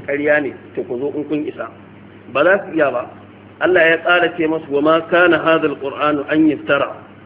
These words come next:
Wannan Al-Qur'anin bai yiwa a ce ƙirƙirar sa aka yi min dunillahi, ba daga wajen Allah yake ba. "Walakin tasdiqal ladhi bayna yadayhi wa tafsilal kitabi la rayba fihi min rabbil alamin." Yace, "Am yaquluna iftara." Sai yace, "Qul fa'atu bi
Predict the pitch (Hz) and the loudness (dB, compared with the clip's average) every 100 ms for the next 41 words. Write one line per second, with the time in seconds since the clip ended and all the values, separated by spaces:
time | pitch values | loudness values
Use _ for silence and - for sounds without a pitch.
0 | - - - - 127 185 202 175 165 160 | -20 -20 -20 -6 0 2 2 2 0 0
1 | 151 165 170 160 131 160 180 160 160 170 | 0 2 2 0 -2 2 4 4 2 0
2 | 151 - 143 147 135 165 151 - 107 151 | -2 -6 -8 -8 -6 -2 -2 -4 -4 -4
3 | 160 139 139 151 156 156 143 135 143 127 | -2 -2 0 0 0 -2 -2 -2 -2 0
4 | 123 120 113 127 139 139 151 143 127 123 | -2 -2 -4 -4 -4 -4 -4 -2 -2 -4
5 | 123 107 110 - - - - - 123 131 | -8 -8 -10 -16 -20 -20 -20 -14 -4 0
6 | 160 170 175 175 175 160 - 139 175 175 | 2 2 2 2 2 -4 -4 0 0 0
7 | 147 156 151 143 127 160 165 151 139 151 | 0 0 0 -2 0 2 2 2 0 -2
8 | 151 139 139 143 - 160 160 139 135 131 | -2 -2 -4 -6 -6 -4 -4 -4 -6 -2
9 | 147 131 135 147 147 131 123 147 147 156 | 0 0 2 2 0 -4 -8 -8 -8 -8
10 | - - - - 127 147 165 139 143 135 | -14 -20 -20 -8 -4 0 0 -2 -4 0
11 | 143 139 127 127 156 151 - 160 175 156 | 0 0 -2 -4 -6 -8 -2 0 4 2
12 | 127 151 160 165 151 - 135 135 120 - | 2 0 4 4 2 0 0 0 0 -4
13 | - - - - 147 156 160 151 165 165 | -18 -20 -20 -10 -4 -2 -2 -2 -2 0
14 | 165 156 160 165 151 | 2 2 2 0 0